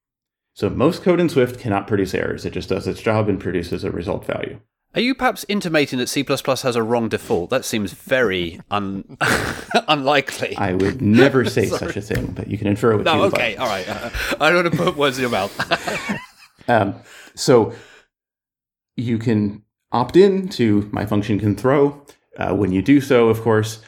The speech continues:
Speaker 1: the caller must handle the thrown error.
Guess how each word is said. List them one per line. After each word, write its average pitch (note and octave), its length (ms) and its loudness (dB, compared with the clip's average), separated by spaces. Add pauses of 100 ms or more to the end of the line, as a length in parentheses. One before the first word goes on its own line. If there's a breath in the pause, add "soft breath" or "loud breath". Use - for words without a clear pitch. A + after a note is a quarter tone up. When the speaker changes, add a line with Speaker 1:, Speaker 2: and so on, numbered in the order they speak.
(200 soft breath)
Speaker 1:
the G#2+ 140 -4
caller A#2 360 4
must G2+ 260 -2
handle - 540 -4 (560)
the G#2 180 -2
thrown F#2 340 -4
error. - 460 -6